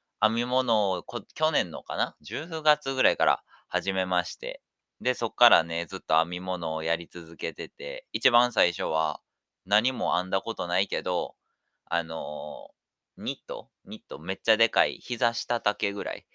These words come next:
なんかもうこの世に存在しじゃ-、しないんじゃないかな、こんなでかいニット。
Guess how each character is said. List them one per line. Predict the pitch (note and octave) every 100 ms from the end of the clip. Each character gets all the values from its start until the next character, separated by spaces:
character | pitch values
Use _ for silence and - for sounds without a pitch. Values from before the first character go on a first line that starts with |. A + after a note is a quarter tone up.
| _ _ A#2
な | B2
ん |
か | E2
も | E2+ E2
う | -
こ | G3
の | F#4+
世 | F4
に | E2
存 | - E3
在 | E3 D3+
し | - E3+
じ |
ゃ-、 | F3+
し | - -
な | F#3+
い | G2
ん |
じ | F2
ゃ |
な | D#2
い | D2
か | D2
な、 | C#2 B1
こ | - D#2+
ん | E2
な | D2+
で | D#2 E2
か | D#2
い | C#2
ニ | D2
ッ | -
ト。 | -